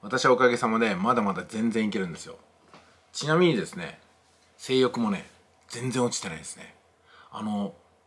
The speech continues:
男性の性欲って二十代の、あの、半ばから後半にかけてがピークで、そっから落ちる一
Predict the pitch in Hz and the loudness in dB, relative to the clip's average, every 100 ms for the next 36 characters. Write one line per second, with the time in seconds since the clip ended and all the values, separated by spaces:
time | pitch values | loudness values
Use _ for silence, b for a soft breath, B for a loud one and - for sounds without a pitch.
0 | _ 117 143 185 190 180 165 170 160 147 | _ -4 0 2 4 2 0 0 0 -2
1 | - 147 113 82 - 110 113 147 185 107 | -6 -2 0 -2 -8 -4 0 4 6 6
2 | 90 87 80 - _ _ _ - 87 82 | 2 -6 -10 -14 _ _ _ -20 -14 -10
3 | 90 - 147 147 92 - 98 101 101 98 | -4 2 4 4 0 -4 -6 -2 -2 -2
4 | 101 95 80 80 - 95 90 87 80 165 | -6 -8 -12 -12 -10 -10 -10 -12 -8 -6
5 | 170 - 85 - 107 - 131 | -6 -4 -4 -6 -8 -4 -4